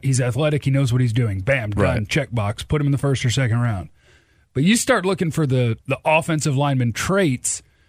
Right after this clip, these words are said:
Speaker 1: and I have a hard time thinking a guy's gonna be good when it's like, I,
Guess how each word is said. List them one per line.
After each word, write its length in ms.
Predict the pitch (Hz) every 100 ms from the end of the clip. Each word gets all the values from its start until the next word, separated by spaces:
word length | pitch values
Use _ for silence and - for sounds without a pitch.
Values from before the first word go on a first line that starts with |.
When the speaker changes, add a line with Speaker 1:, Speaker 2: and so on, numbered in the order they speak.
| _ _ _ -
Speaker 1:
and 100 | 190
I 40 |
have 80 | 208
a 60 | 175
hard 280 | 196 220 185
time 220 | 214 185
thinking 220 | 190 165
a 40 |
guy's 180 | 156 147
gonna 140 | 160 135
be 100 | 120
good 340 | 127 180 165
when 140 | 147
it's 140 | 143 -
like, 180 | 143 127
I, 160 | 120